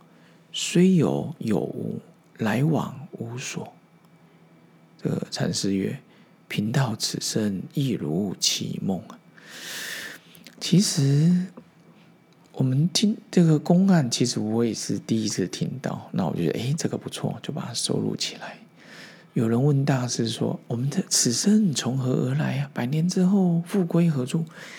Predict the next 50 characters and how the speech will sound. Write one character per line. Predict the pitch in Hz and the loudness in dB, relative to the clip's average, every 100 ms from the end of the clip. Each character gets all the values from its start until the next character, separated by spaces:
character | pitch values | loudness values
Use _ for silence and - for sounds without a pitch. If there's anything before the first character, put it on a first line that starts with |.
| - - | -14 -2
我 | |
们 | 175 | 2
这 | 220 | 4
个 | 208 | 6
肉 | 214 190 | 6 6
身 | 175 202 | 4 2
怎 | 208 | 2
么 | 104 82 | 0 0
来 | 73 - | 0 -2
的 | 95 | -6
啊？ | - - - - - - - - - - | -6 -14 -20 -20 -20 -20 -20 -20 -20 -2
啊， | 180 | 0
等 | 185 131 | 2 2
时 | - 147 | 4 6
候 | 180 185 | 8 8
到 | 190 175 | 6 6
了， | 147 135 123 | 4 4 0
将 | - 170 | 0 2
来 | 147 | 2
我 | 110 | 0
们 | 110 | 0
要 | 131 135 | -2 -2
去 | - | -2
哪 | - - | -4 -4
边？” | - - - - - - - | -8 -8 -8 -16 -18 -18 -12
他 | - | -4
这 | 165 | 2
个 | 165 | 2
身 | 131 - 156 | 2 2 2
有 | 139 147 | 2 0
可 | - | 0
能 | 82 90 | -4 -2
讲 | - - | -4 -6
成 | - - 98 | -8 -4 -2
灵 | 113 107 113 | -2 -4 -4
的 | 117 | -4
能 | 110 107 - | -4 -6 -4
量， | 139 139 - - | -4 -4 -8 -6
有 | 120 | -4
可 | 123 - | -4 -4
能 | |
讲 | - | -6
是 | - | -4
肉 | - - - | -4 -4 -4
身。 | - - - - - - - - - | -4 -4 -6 -16 -18 -14 -14 -14 -4
禅 | - 127 | -2 0
师 | 135 | 2
就 | 123 120 | 2 0
说 | - 107 | -2 -2
了， | 117 | -4